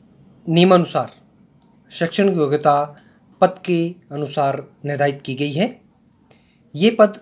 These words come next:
सीधी भर्ती के तहत भरे जाएंगे। इन पदों के लिए आयु सीमा, उम्मीदवार की अधिकतम आयु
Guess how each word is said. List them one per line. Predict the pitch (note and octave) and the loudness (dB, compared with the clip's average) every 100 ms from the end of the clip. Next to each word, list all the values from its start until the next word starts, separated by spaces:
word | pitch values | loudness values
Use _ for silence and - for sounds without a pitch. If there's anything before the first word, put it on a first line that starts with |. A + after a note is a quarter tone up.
| - | -14
सीधी | - F#3 A3 | -10 -6 -4
भर्ती | G3 F3+ A3 | -4 -4 -6
के | A3 F3 | -4 -2
तहत | D#3+ D#3 - | -2 -4 -4
भरे | C#3 | -4
जाएंगे। | C#3 C#3+ B2 D#3 - _ _ _ _ _ _ _ _ _ _ - | -2 -4 -4 -6 -10 _ _ _ _ _ _ _ _ _ _ 0
इन | G3+ A3+ | 2 2
पदों | G#3 A3 | 0 0
के | A3 | -2
लिए | G#3+ G#3+ G#3+ G#3+ A3 | -2 0 0 0 -2
आयु | D#3 D#3 | -4 -6
सीमा, | F3 D3+ D3+ A3+ - _ _ _ | -6 -6 -6 -6 -12 _ _ _
उम्मीदवार | F#3 G#3+ G#3+ G#3+ G#3+ | 2 2 4 4 4
की | - A#3 B3+ E3 | -2 -8 -6 -8
अधिकतम | D#3 F3+ G3 | -6 -4 -4
आयु | D#3 D#3 E3 | -4 -6 -6